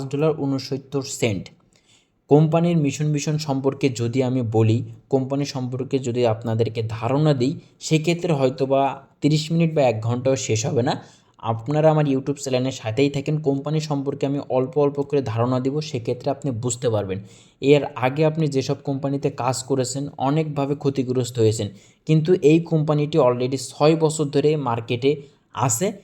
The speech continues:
এবং এখানে সাধারণ মানুষদের ইনকাম করার একটা সুযোগ দিয়েছে। আপনি কোম্পানিতে, এখন বর্তমান অবস্থা কোম্পানি আপনাকে পঞ্চাশ ডলার গিভওয়ে দিচ্ছে। যখন কোম্পানিটি ইন্টারন্যাশনালভাবে লঞ্চিং করে দিবে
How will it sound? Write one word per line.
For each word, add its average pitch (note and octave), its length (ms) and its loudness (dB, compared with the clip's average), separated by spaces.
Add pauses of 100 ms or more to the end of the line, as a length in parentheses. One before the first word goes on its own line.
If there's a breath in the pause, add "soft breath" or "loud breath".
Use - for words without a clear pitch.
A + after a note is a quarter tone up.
(160 loud breath)
এবং D3+ 360 2
এখানে D3+ 340 0
সাধারণ C3+ 500 0
মানুষদের C#3+ 720 -2
ইনকাম D#3+ 340 0
করার D#3 200 2
একটা D#3 180 0
সুযোগ D#3 400 -2
দিয়েছে। D#3 500 2 (440 loud breath)
আপনি D#3+ 320 -2
কোম্পানিতে, D#3+ 800 -2
এখন F3 360 -2
বর্তমান D#3+ 480 2
অবস্থা D3+ 300 0
কোম্পানি C#3+ 420 0
আপনাকে C3 320 -2
পঞ্চাশ A#2+ 380 -6
ডলার A#2 220 0
গিভওয়ে A#2 400 0
দিচ্ছে। G#2+ 400 -4 (320 loud breath)
যখন A2+ 300 0
কোম্পানিটি D#3 540 0
ইন্টারন্যাশনালভাবে C#3 920 0
লঞ্চিং B2 560 2
করে C#3 320 6
দিবে A#2 400 0